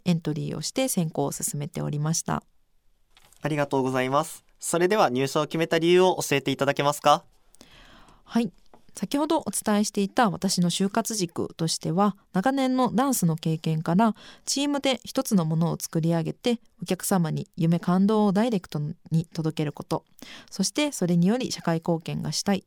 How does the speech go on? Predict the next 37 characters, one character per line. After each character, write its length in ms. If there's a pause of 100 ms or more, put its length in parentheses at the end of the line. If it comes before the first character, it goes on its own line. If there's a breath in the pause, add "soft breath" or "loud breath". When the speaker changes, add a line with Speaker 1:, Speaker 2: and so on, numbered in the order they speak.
Speaker 1:
と 100
い 100
う 20
軸 260
を 100 (140)
持 80
っ 60
て 160
お 100
り 80
ま 140
し 80
た。 180 (960 loud breath)
そ 140
ん 80
な 80
中、 320 (180)
阪 160
急 140
阪 260
神 120
ホ 180
ー 20
ル 80
デ 120
ィ 40
ン 60
グ 80
ス 120
は 220 (260 soft breath)
経 260
営 40
理 80
念 220
の 60
中 220
に 160